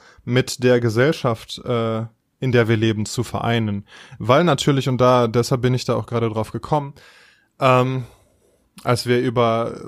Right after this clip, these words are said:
über das System und Lobbyismus und bla bla bla sprachen, ähm, die Gesellschaft will natürlich, dass wir uns Sachen wünschen. Die will nicht, dass wir glücklich sind.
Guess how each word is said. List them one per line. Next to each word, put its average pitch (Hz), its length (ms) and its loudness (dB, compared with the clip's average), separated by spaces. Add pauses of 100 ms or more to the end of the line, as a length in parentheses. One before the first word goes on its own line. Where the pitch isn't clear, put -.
(120)
über 127 180 -2
das 120 140 0
System 127 480 2
und 120 200 0
Lobbyismus 117 520 0
und 113 120 -2
bla 127 200 4
bla 127 100 4
bla 104 220 -2
sprachen, 107 480 -6 (400)
ähm, 117 480 2
die 117 140 -2
Gesellschaft 120 500 2
will 143 160 6
natürlich, 120 640 0 (220)
dass - 240 -4
wir 110 480 0
uns 123 220 -2
Sachen 117 340 2
wünschen. 107 460 0
Die 101 200 -4
will 139 180 6
nicht, 127 260 -2
dass 107 180 -4
wir 107 120 0
glücklich 131 440 -2
sind. 104 240 -6